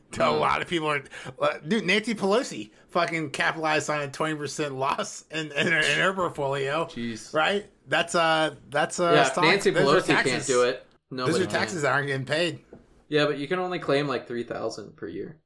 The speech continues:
Speaker 1: Per year. Look, dude, Donald Trump lost, like, more money between nineteen eighty-two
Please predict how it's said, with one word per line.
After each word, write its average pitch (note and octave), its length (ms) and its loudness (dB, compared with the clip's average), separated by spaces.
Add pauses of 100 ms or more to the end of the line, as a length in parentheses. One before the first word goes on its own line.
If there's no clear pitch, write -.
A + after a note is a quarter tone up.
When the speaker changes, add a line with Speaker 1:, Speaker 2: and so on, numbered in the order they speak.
(140)
Speaker 1:
Per E3 200 0
year. C#3 320 0
Look, C3+ 260 -4
dude, G2 200 -12 (160)
Donald E3 260 -2
Trump A2 320 -4
lost, G2+ 500 -6
like, G#2 340 -6 (300)
more C3+ 280 0
money A#2 520 -4 (100)
between A#2+ 360 -6
nineteen C3+ 380 -4
eighty-two B2 840 -6